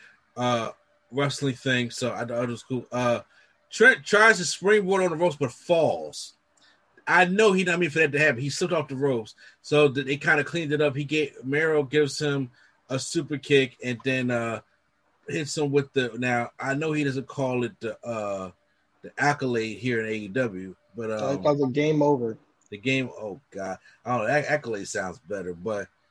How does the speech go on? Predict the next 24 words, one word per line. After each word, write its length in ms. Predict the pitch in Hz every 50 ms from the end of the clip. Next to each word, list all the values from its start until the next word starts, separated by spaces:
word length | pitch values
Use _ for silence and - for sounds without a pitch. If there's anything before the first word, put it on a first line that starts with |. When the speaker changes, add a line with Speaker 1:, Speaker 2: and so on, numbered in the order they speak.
| _ _ _ _ _ _ _ _ _ _ -
Speaker 1:
I 160 | - 151 160 143
said 180 | - 147 135
you 80 | 147 139
can't 180 | 147 135 123
use 280 | 110 113 120 117 101 87
that. 220 | 95 92 95 87 - _ _ _ _ _ _ _ _ _ _ _ _ _ _ _ _ _ _ _ _ _ _ _ _ _ _ _ _ _ _ _ _ _ _ _ _ _ _ _ _ -
And 140 | - 185 180 160
then, 220 | 185 180 175 175
uh, 320 | 170 165 160 151 151 147 143 - - 135
m-, 200 | 156 165 156 -
after 300 | - 170 196 196 196 190
the 80 | 175 175
match 260 | 175 175 175 160 139
is 140 | 156 147 147
over, 560 | 156 151 151 139 123 131 131 127 123 123 - -
Miro 440 | - 139 156 170 170 170 156 151 143
grabs 400 | 123 123 147 147 147 143 139 -
the 60 | 135
microphone 580 | 127 131 131 120 110 107 - 131 131 123 120 120
and 80 | 107
insults 640 | 107 107 - - 147 135 131 135 131 - - - -
Trent's 300 | - - 147 143 127 120
mother 500 | 117 123 120 120 120 110 110 113 110 104 _ _ _ _ _ _ -
again. 540 | 113 120 120 101 98 120 113 110 107 110 110